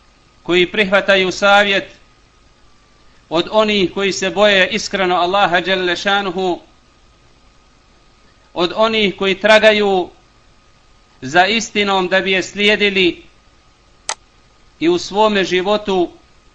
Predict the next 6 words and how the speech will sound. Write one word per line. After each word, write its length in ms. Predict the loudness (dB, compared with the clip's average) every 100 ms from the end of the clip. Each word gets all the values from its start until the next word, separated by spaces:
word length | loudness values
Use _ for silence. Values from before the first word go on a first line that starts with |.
| _ _ _ _
po 160 | -2
njoj 240 | 0 0 0
živjeli. 520 | 2 2 2 0 -6 -14 _ _ _ _ _ -20 _ _ _ _ _ _ _ _ _ _ _ _ _ _ _ _ _ _ _ _ _ _ _ _ _ _ _ -8
Večerašnje 580 | -4 0 0 0 0
naše 280 | 0 0 -2
druženje, 580 | -2 -4 -2 0 2